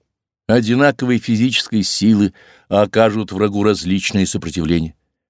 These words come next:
Один бессильно опустит руки, другой будет бороться до конца. Так сила зависит от состояния сознания. Задача тёмных —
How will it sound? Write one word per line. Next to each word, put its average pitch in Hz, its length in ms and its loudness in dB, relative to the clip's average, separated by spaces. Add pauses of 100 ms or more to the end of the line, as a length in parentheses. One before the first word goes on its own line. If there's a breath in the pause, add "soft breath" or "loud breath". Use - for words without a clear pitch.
(520)
Один 131 600 2
бессильно 95 600 2
опустит 95 540 -2
руки, 117 400 2 (260 loud breath)
другой 95 400 2
будет 90 240 -2
бороться 90 440 0
до 80 80 -6
конца. 80 440 -4 (960)
Так 107 360 0
сила 143 520 2
зависит 131 560 -2
от 117 120 0
состояния 104 640 -2
сознания. 80 520 -4 (1120)
Задача 87 640 -2
тёмных — 135 720 -2